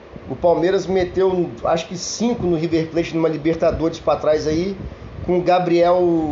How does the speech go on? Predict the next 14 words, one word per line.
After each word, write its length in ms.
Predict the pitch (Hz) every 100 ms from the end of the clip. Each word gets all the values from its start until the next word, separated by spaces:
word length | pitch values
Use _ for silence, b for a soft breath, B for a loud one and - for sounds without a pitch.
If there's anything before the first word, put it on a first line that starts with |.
| 139 123
Menino, 680 | 135 170 156 170 226 233 226 - - - -
Patrick 440 | 160 165 190 196
de 140 | 165
Paula 400 | 185 - 185 202
e 40 | 202
Danilo 480 | 208 202 180 190 170
de 80 |
volantes. 720 | 165 170 160 156 156 - - - - - - - - -
Só 300 | - 185 208
o 20 |
Gabriel 400 | 196 202 185 196
Menino 300 | 202 190 196
que 100 | 196
continua. 600 | 196 202 - 208 190 190